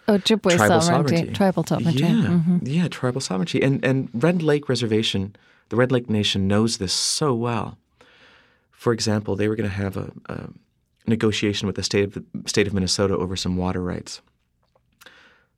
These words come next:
Speaker 2: And they asked my brother to come up and interpret. And so they've done this on a number of occasions. And what happened was they delivered their testimony in Ojibwe.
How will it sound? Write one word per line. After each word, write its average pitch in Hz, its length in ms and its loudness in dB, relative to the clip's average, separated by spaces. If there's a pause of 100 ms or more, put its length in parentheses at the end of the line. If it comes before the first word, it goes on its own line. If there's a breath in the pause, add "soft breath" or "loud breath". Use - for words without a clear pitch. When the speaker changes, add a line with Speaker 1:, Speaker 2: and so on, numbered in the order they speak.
(160)
Speaker 2:
And 107 100 2
they 95 80 2
asked 92 160 -2
my 95 60 0
brother 92 260 0
to 92 80 -4
come 92 200 -4
up 85 260 -4 (220)
and 90 80 -4
interpret. - 560 -4 (120)
And 92 140 -4
so 90 460 -2 (720 soft breath)
they've 120 160 -2
done 135 140 4
this - 120 -2
on 110 80 -2
a 98 40 0
number 98 240 -2
of 90 80 -6
occasions. 92 800 -4 (180)
And 98 340 -6
what 107 200 -6
happened 131 340 -4
was 104 300 -4
they 107 180 -2
delivered 107 280 -4
their 101 60 -4
testimony 98 520 -6
in 95 160 -6
Ojibwe. 90 460 -4